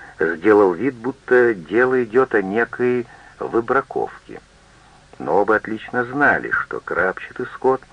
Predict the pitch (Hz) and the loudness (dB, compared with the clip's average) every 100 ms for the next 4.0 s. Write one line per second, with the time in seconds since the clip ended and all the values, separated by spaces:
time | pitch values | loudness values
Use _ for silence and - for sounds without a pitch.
0 | - - 85 92 92 117 117 120 117 - | -20 -8 -4 -2 -2 -2 0 -2 -4 -12
1 | - - - 71 71 95 127 147 113 69 | -20 -20 -20 -18 -2 2 4 2 -2 -8
2 | 57 55 - - 120 - 101 95 82 - | -10 -12 -16 -8 -8 0 2 2 0 -2
3 | 139 - 160 160 135 139 123 110 101 | -8 -6 -4 -4 0 0 0 -4 -8